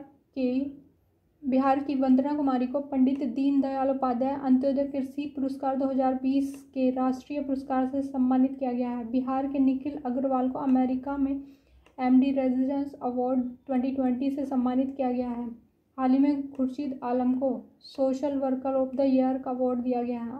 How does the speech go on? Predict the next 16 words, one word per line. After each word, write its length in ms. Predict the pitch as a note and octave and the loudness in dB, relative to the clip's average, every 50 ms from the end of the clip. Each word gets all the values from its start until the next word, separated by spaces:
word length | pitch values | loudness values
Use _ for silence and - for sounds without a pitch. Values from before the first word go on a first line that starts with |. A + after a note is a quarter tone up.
| D4+ D#4 | -12 -8
आनंद 360 | D4 B3+ B3+ C4+ C#4 C4+ C4 | -4 0 2 4 4 4 2
कुमार 380 | C#4+ - C#4 B3+ B3 B3 B3+ B3+ | 2 0 0 0 0 0 -2 -4
को 240 | B3+ B3+ C#4 B3+ A#3 - - _ _ _ _ _ _ _ _ _ _ _ _ | -4 -4 -4 -4 -4 -6 -12 _ _ _ _ _ _ _ _ _ _ _ _
स्वामी 400 | - - - B3 A#3+ B3 C4+ C#4 | -12 -6 -4 0 2 2 4 4
ब्रह्मानंद 880 | C4 B3+ C4 C4 C4 B3+ B3 B3 C4 C4 C4 C4 C4 C4+ C4+ C#4 C#4 | 4 2 2 2 4 4 4 4 2 2 4 4 4 4 2 2 0
पुरस्कार 420 | - C4 C4 B3+ B3+ - C4+ C4 C4 | 0 0 -2 -2 -2 -2 -4 -4 -2
दो 120 | B3+ C4+ | 0 0
हज़ार 300 | B3+ C4 B3+ B3+ B3+ B3+ | 0 0 0 0 -2 -2
इक्कीस 260 | C4 C4 - C4+ C4+ | -4 -4 -4 -6 -6
से 80 | C#4+ C4 | -6 -6
सम्मानित 540 | C4+ C4+ B3+ B3 B3 B3+ B3+ C4 C4 B3+ - | -4 -4 -2 -2 0 2 2 2 2 2 0
किया 120 | C4+ B3 | -4 -4
गया। 280 | B3 B3 B3 A#3+ A#3 A#3+ - | -2 -2 -2 -4 -6 -8 -6
हाल 180 | B3+ B3+ C4 C4 | -2 2 4 4
ही 120 | C4 C4+ | 4 4
में 180 | C4+ D4 D4 | 2 0 -2